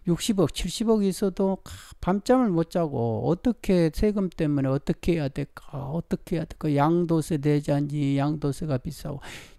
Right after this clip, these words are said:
증여를 하자니 증여세 내야 되고 이거를 그러면 증여세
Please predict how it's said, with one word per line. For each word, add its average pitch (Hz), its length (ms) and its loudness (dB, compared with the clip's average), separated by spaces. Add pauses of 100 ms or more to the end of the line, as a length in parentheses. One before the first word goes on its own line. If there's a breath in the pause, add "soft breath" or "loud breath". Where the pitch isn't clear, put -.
증여를 190 580 6
하자니 156 440 4
증여세 165 540 4
내야 139 260 2
되고 156 260 -4
이거를 185 380 4
그러면 160 380 2
증여세 170 640 2